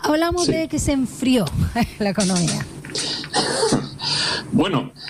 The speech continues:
Speaker 2: la, la economía chilena creció en dos mil veintiuno once coma siete por ciento, lo que es una tasa completamente imposible de sostener en el plazo mediano y, por lo tanto,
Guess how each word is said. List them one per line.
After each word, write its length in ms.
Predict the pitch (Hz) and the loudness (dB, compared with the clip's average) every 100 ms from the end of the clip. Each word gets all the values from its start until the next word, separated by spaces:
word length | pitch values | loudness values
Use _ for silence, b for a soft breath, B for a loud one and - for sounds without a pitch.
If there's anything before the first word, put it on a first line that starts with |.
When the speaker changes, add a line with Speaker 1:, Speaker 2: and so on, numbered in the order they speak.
| - | -2
Speaker 2:
la, 420 | 98 107 107 107 - | 2 4 4 2 2
la 120 | 107 | 2
economía 380 | 110 110 147 - | 4 4 2 2
chilena 680 | 156 131 151 147 135 120 - | 2 4 4 4 4 2 -2
creció 720 | - 107 - - 120 120 120 | -2 0 0 2 2 4 2
en 220 | 117 104 | 4 4
dos 160 | 98 87 | 2 0
mil 380 | 95 107 104 101 | 2 4 4 4
veintiuno 600 | 98 90 - 147 104 90 | 2 0 2 2 4 2
once 680 | 104 120 123 - 110 107 | 2 2 2 2 2 2
coma 220 | - 95 95 | 2 0 0
siete 300 | - 143 - | 2 0 0
por 140 | - | 0
ciento, 600 | - - 147 - - 143 B B B B B - | -2 -2 -4 -4 0 0 B B B B B -2
lo 320 | - 101 110 | 2 2 2
que 560 | 104 117 104 104 92 - - - - - | 0 2 4 4 0 -4 -8 -20 -20 0
es 160 | 110 110 | 0 4
una 220 | 98 98 | 2 4
tasa 500 | 107 117 - 110 101 - | 2 0 0 2 0 0
completamente 640 | 87 85 101 104 104 104 | -2 0 2 4 4 4
imposible 1000 | 98 - - - - 120 120 120 127 123 120 - | 2 0 -2 -2 2 4 4 4 4 4 4 0
de 240 | - 98 | 0 0
sostener 540 | - 98 - 87 95 113 | 2 -2 -2 0 2 2
en 60 | |
el 100 | 104 | 2
plazo 340 | - 107 107 113 | 2 0 2 2
mediano 360 | 123 113 95 | 4 4 2
y, 60 | 98 | 0
por 120 | 113 | 2
lo 80 | 107 | 4
tanto, 380 | 143 147 147 | 4 2 2